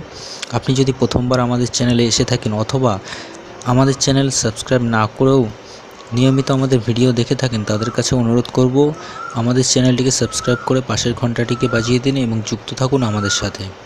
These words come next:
ভিডিওটিকে একটি like ও share অবশ্যই করবেন।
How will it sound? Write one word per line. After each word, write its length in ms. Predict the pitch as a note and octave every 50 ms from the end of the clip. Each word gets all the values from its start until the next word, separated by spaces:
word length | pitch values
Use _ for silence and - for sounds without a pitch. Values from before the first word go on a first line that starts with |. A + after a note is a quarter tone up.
| - - - - - - - - - - - - - D3+
ভিডিওটিকে 480 | A#2 A#2+ B2 B2+ C#3+ C#3+ C3+ C#3+ - C#3+
একটি 200 | B2+ - - - A2
like 260 | G#2+ G2+ G#2+ A2 - -
ও 40 |
share 260 | A#2+ - - C#3 B2+ B2
অবশ্যই 440 | A2+ G#2+ A2 A2+ A2+ - - C3 B2+
করবেন। 360 | - C3 B2+ B2+ C3 C#3+ D3+